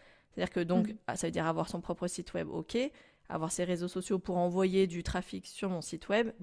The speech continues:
Speaker 1: et du coup générer de la réservation en direct. Euh, à savoir qu'effectivement, de plus en plus de clientèle de voyageurs vont sur des moteurs comme, euh, Booking ou Airbnb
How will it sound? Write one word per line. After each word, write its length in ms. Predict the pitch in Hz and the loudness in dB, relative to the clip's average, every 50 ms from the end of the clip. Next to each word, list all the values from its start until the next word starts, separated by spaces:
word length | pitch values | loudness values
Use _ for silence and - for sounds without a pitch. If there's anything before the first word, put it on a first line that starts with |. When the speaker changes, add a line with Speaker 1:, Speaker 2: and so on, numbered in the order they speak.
| 170 | -4
Speaker 1:
et 100 | 202 190 | -4 -4
du 140 | 175 - 160 | -4 -4 -8
coup 120 | - - | -6 -4
générer 360 | 220 214 190 165 156 147 165 185 | -2 -2 -2 -2 -2 -2 -2 0
de 40 | |
la 80 | 185 165 | 0 -2
réservation 600 | - 139 143 143 139 139 151 143 139 - - 185 | -2 -2 -4 -4 -4 -6 -6 -6 -6 -6 -4 -4
en 40 | 185 | -2
direct. 420 | 175 175 - - - - - - - - - - - - - - - - _ _ - | -2 -4 -6 -8 -10 -16 -20 -20 -20 -20 -20 -20 -20 -20 -20 -20 -20 -20 _ _ -4
Euh, 180 | 170 156 151 - - - - | -2 -2 -2 -2 -4 -4 -4
à 80 | - 175 | -2 0
savoir 300 | - 202 196 202 214 220 | 0 0 2 2 0 0
qu'effectivement, 580 | - 214 - 180 170 - - 175 180 190 214 | -2 -4 -4 -4 -4 -4 -4 -2 0 2 2
de 80 | 220 185 | 2 2
plus 160 | - - 185 | 0 0 -2
en 80 | 185 180 | -2 -2
plus 200 | 185 190 196 190 | -2 -2 -4 -2
de 100 | 185 170 160 | -2 -4 -4
clientèle 400 | - - 180 175 185 208 185 185 | -4 -4 -4 -2 -2 -2 -2 -2
de 60 | 180 | 0
voyageurs 580 | 170 175 170 165 165 160 165 190 214 240 - - - - - - _ _ - | 0 2 2 4 2 4 4 4 4 4 4 -2 -10 -20 -20 -20 _ _ -10
vont 380 | - 214 190 190 208 220 220 226 | -6 -4 0 2 4 4 4 4
sur 500 | 214 - - - 220 208 208 208 202 190 | 2 0 -2 0 4 4 6 6 4 2
des 180 | - 175 180 175 | 0 0 2 2
moteurs 460 | 180 185 185 185 - 202 196 190 - | 4 2 0 0 2 2 2 2 0
comme, 260 | - - 180 175 185 | 0 2 2 2 2
euh, 160 | 175 160 160 165 | 2 0 0 0
Booking 480 | 208 196 190 - - - 208 208 202 | 0 -2 -2 -4 -2 0 2 2 2
ou 120 | 190 180 175 | 2 2 2
Airbnb 560 | 170 160 165 165 175 165 170 165 160 160 | 2 2 0 -2 -2 -2 0 0 0 -2